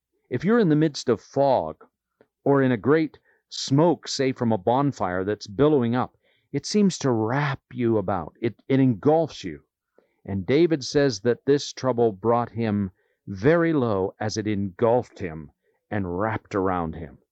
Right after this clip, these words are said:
This inter-, indicates a process. He went lower and lower until he felt he had touched bottom.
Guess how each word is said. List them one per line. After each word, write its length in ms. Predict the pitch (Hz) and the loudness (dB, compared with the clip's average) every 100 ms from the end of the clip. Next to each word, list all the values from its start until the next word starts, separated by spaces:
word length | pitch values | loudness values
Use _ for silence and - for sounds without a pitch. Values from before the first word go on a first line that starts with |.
| _ _ _ _ _ _ _ _ _ | _ _ _ _ _ _ _ _ _
This 160 | 139 147 | -4 2
inter-, 340 | 160 135 156 - | 2 2 -2 0
indicates 480 | 139 139 - 139 113 | 2 2 0 -2 -2
a 80 | |
process. 560 | - - 131 - 85 - | -4 2 2 2 -4 -2
He 100 | 123 | -2
went 260 | 110 110 - | 0 -2 -2
lower 600 | 104 123 147 165 170 - | 0 2 2 -2 -6 -12
and 220 | 101 101 104 | -8 -4 2
lower 400 | 127 143 151 156 | 2 4 2 0
until 240 | 104 - 104 | -8 -4 -4
he 120 | 95 | -4
felt 420 | - 139 143 - _ _ | -2 0 0 -4 _ _
he 140 | - 113 | -6 -2
had 220 | 92 - | -2 -6
touched 480 | - 147 - - 95 | -6 -6 -6 -18 -4
bottom. 460 | 110 110 90 69 | -2 -2 -4 -10